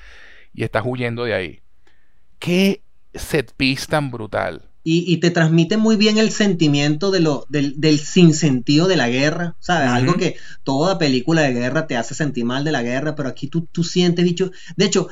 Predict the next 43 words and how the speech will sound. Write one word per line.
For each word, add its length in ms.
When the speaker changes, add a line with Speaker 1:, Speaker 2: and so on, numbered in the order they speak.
Speaker 2:
hay 140
una 100
escena 220
muy 140
buena 400
antes 260
que 80
es 60
como 240
un, 480
un, 440
un, 220
creo 160
que 100
es 40
un, 480
este, 320
como 160
una 80
bomba 240
de 60
gasolina 560
abandonada, 680
donde 260
se 80
Speaker 1:
Ajá. 100
Speaker 2:
están 180
matando 640
los 220
Wolf 420
y 140
los 260
Seraphite, 500
y 80
tú 100
te 100
puedes 180
sentar 260
a 40
ver 100
cómo 140
se 100
matan. 320